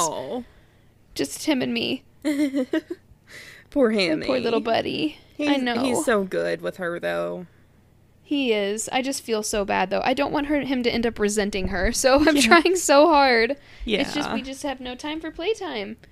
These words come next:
Speaker 1: No. And he was your baby first, you know.
Speaker 2: Mm-hmm.
Speaker 1: Okay. So, number two. <laughs> Wife wanted McDonald's pickles.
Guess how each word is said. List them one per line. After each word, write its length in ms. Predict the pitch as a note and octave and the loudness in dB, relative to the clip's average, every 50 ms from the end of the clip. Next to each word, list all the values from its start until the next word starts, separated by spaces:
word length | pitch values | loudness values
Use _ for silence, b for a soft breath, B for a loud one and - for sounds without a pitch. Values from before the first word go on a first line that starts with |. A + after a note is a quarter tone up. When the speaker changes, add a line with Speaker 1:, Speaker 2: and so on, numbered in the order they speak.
| b b b b - | b b b b -6
Speaker 1:
No. 540 | A#3 G3+ - - - F2+ F#2+ - F#2 A#3+ A3 b b b b b b b - - - - - - - - _ | -4 -4 -4 -4 -6 -10 -12 -10 -10 -10 -10 b b b b b b b -20 -20 -20 -20 -20 -20 -20 -16 _
And 120 | F3+ G3+ | -6 -4
he 140 | G3+ G#3 A3 | -2 0 2
was 180 | A#3 A3 G#3 - | 2 2 0 0
your 80 | F3+ | -2
baby 300 | D#3 D#3+ D#3+ - - - | 0 0 -2 -2 -2 -4
first, 680 | F3 - - F#3 E3+ D#3+ D3+ E3 F#3 F3+ - - - - | -4 0 2 4 6 6 4 4 0 -2 -4 -8 -6 -6
you 120 | E3 D#3 | -6 -4
know. 380 | E3 E3 D#3 C3 A#2+ C3 - F#3 F#3 | -4 -4 -4 -4 -4 -6 -6 -6 -4
Speaker 2:
Mm-hmm. 1800 | C#4 D4 D4 D4+ D#4 C#4+ C#4 C4+ C4 C4 C#4 C#4 - - - - - - - - - - - - - - - - - - - - - - - D4 | -4 -4 -4 -4 -4 -2 -2 -2 -2 -4 -6 -6 -8 -16 -20 -20 -20 -20 -20 -20 -20 -20 -20 -20 -20 -20 -20 -20 -20 -20 -20 -20 -20 -14 -8 -6
Speaker 1:
Okay. 420 | E4 E4+ - - G3+ F#3+ - G3+ G3 B B B B B - | -4 -4 -4 -8 -12 -12 -12 -8 -6 B B B B B -8
So, 240 | - - C#4 C#4 | -2 2 2 4
number 280 | C#4+ C#4 D#4 D4 D4+ E4+ | 4 4 4 4 4 2
two. 380 | D#4 - D4+ A#3+ F3+ - G#3+ A3+ B B B B B B B B B B | 4 4 4 4 4 2 0 0 B B B B B B B B B B
<laughs> 560 | - _ - _ - - - - - - - | -20 _ -20 _ -20 -16 -14 -14 -14 -12 -2
Wife 340 | - A3+ A#3 B3 D4 D#4+ - | 2 2 4 4 2 2 2
wanted 280 | C#4+ C4 B3+ B3+ A#3+ G#3+ | 4 6 6 6 6 6
McDonald's 600 | A3 F#3 F3+ - F#3 F3+ F3 F3 E3+ E3+ F3 - | 6 4 6 6 6 8 8 6 4 2 0 4
pickles. 600 | - F3 D#3+ - - - - F#3+ G3 - - - | 4 6 6 6 4 2 2 2 0 -2 -6 -8